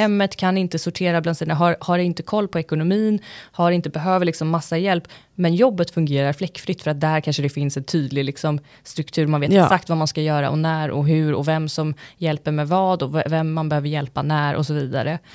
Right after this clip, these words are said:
Speaker 2: Ja, och också att man vet vad förväntningarna är, för det
Speaker 1: Exakt.
Speaker 2: upplever jag framförallt kanske med A D H D eller liksom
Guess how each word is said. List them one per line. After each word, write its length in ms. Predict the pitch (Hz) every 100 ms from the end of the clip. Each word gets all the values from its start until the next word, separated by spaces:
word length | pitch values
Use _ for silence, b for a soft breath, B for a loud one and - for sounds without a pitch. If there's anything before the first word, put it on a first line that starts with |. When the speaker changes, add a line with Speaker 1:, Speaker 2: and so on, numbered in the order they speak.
| B
Speaker 2:
Ja, 120 | 214
och 220 | - 196 190
också 240 | - 196
att 100 | 185
man 140 | 202
vet 320 | 185 185 170 -
vad 120 | 165
förväntningarna 680 | 175 165 165 160 165 165
är, 260 | - 220 165
för 140 | 170
det 160 | 175 214
Speaker 1:
Exakt. 140 | 196
Speaker 2:
upplever 360 | 202 185 170 156
jag 180 | 147 151 B B B
framförallt 600 | - 170 - 170 165 - b b b b -
kanske 260 | 175 165 160
med 220 | 156 -
A 120 | -
D 120 | 151 156
H 220 | 170 156
D 100 | -
eller 240 | 165 160
liksom 440 | 147 156 143 139